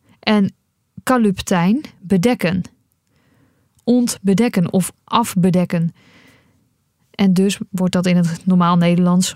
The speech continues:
onthullen genoemd. Apocalypsis betekent dus letterlijk openbaring. Het woord is bekend geworden als benaming van het laatste Bijbelboek.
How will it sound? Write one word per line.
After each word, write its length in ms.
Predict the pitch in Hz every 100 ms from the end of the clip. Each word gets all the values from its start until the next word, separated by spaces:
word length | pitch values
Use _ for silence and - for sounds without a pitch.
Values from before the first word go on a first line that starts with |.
| -
onthullen 600 | 220 220 196 208 220 170 - _ _ _ -
genoemd. 600 | - 175 160 165 - - _ _ - - - - _ _
Apocalypsis 1040 | 262 277 294 208 185 247 - 269 320 - - _
betekent 720 | 208 190 220 240 277 269 190
dus 320 | 196 214 240
letterlijk 640 | 196 202 214 240 277 - - _
openbaring. 1040 | - 254 - 240 196 202 226 180 151 160 - _ _ _ _ _ _ _ _ _
Het 360 | - 220 202 180
woord 240 | 254 302
is 80 | 240
bekend 400 | 190 277 370 370
geworden 460 | 277 269 262 262
als 200 | - 220
benaming 520 | 202 202 208 247 233 208
van 120 | 196
het 100 | 185
laatste 360 | 180 208 -
Bijbelboek. 600 | 185 170 170 165 170 170